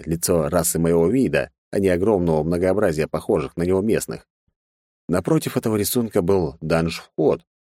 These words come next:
в одно единственное помещение, где сидел создатель неизвестного мне мира. Не знаю, что ему нужно, но он явно хочет со мной поговорить. Не думал, что зацепки выйдут на меня настолько быстро. «Чего хотел?» — произнёс я,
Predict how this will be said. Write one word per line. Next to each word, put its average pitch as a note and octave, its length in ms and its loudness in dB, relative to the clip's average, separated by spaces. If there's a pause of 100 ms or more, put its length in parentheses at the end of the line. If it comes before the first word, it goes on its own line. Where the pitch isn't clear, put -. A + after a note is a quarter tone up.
(320)
в C#3 120 -4
одно D3+ 220 2
единственное G#2+ 440 0
помещение, G2+ 680 0
где E2 180 -4
сидел E2+ 320 -2
создатель E2+ 480 -2
неизвестного E2+ 560 0
мне A2+ 160 0
мира. E2+ 380 -2 (800)
Не F2 140 0
знаю, E2 380 0
что - 200 -2
ему E2 200 2
нужно, F2+ 440 -2 (520)
но A#2+ 140 2
он C3 120 2
явно B2 380 2
хочет A2+ 320 -4
со G#2+ 100 -2
мной G#2+ 160 -2
поговорить. A#2 640 -2 (460)
Не F2+ 200 2
думал, B2 400 4
что - 200 -6
зацепки A2 540 -2
выйдут G2+ 480 0
на G2+ 40 2
меня G2+ 260 2
настолько G2 480 2
быстро. F#2 520 -2 (580)
«Чего F2+ 240 2
хотел?» — G2 400 -2 (480)
произнёс E2 460 2
я, G2 260 2